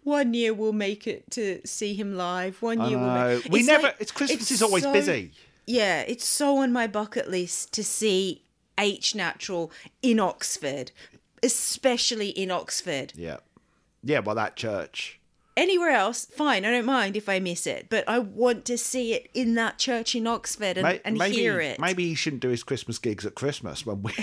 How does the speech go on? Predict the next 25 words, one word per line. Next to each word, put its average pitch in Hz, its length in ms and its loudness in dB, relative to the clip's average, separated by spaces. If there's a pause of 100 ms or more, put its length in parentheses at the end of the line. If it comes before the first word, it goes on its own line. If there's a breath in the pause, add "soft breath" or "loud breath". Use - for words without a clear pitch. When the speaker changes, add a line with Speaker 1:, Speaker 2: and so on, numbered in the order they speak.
Speaker 2:
<laughs> - 180 2
we've 202 220 2
got, 170 320 4
like, - 200 2 (280 loud breath)
Speaker 1:
<laughs> - 260 -20
Speaker 2:
all 160 320 6
the 139 100 0
family 139 460 0
commitments. 113 880 -6
Speaker 1:
Yeah. 170 520 -4 (180)
Speaker 2:
Yeah. 127 340 0
Hey, 147 320 2
we're 143 180 2
in 143 100 -2
December 147 420 -4
now, 90 200 -2
everyone. 110 600 -4
Ding 135 180 -2
Speaker 1:
Oh 139 40 -6
Speaker 2:
dong, 127 280 -4
Speaker 1:
my 127 80 -2
Speaker 2:
merrily 127 240 0
on 120 120 -2
Speaker 1:
God. 110 60 -6
Speaker 2:
high. 135 360 -2